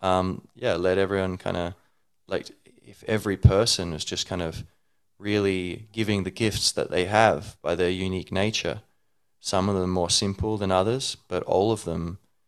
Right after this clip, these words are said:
equally unique and therefore equally valuable on that fundamental level. Although on another level, you could say some people's gifts are more valuable. Someone who can really solve a lot of problems, or, you know, music, Bob Dylan's music,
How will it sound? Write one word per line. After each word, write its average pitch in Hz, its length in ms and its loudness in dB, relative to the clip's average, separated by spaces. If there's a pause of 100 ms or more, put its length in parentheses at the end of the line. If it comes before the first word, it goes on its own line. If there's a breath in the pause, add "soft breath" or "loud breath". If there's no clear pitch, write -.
(280)
equally 104 420 -4
unique 90 640 -2 (360)
and 87 240 -4
therefore 90 260 -2
equally 85 260 -6
valuable 92 680 2 (160)
on 92 120 -6
that 92 280 -2
fundamental 92 560 -4
level. 82 340 -6 (560)
Although 87 400 -2 (260)
on 90 100 -10
another 90 260 0
level, 87 380 -2
you - 140 -16
could - 200 -10
say 78 400 -2 (140)
some 85 260 -4
people's 82 340 -4
gifts - 260 -6
are 85 40 -6
more 85 200 -4
valuable. 85 520 -4 (500)
Someone 87 220 -8
who 82 100 -6
can 87 100 -6
really 85 180 -4
solve 82 440 -2
a - 40 -8
lot - 140 -4
of - 60 -10
problems, 104 460 -2
or, 78 280 -6
you 90 120 -8
know, 85 160 -8 (800 soft breath)
music, 101 480 -6
Bob 92 200 2
Dylan's 95 280 0
music, 98 380 -2